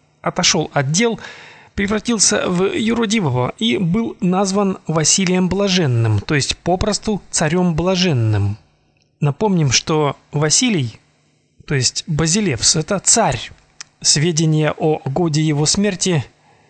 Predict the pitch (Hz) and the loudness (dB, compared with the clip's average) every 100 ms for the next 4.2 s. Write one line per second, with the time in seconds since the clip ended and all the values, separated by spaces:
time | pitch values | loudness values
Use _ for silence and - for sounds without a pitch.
0 | _ 175 180 202 220 233 - 127 104 - | _ -6 -2 -2 -2 0 0 0 -2 -6
1 | - _ _ 180 175 196 254 208 160 160 | -14 _ _ -2 0 0 0 0 0 0
2 | - 160 165 - 151 131 117 120 160 - | 0 0 0 0 2 2 2 0 0 0
3 | 185 170 175 185 196 247 220 202 294 214 | 0 0 0 0 2 2 2 0 -2 -2
4 | 214 190 | 0 -2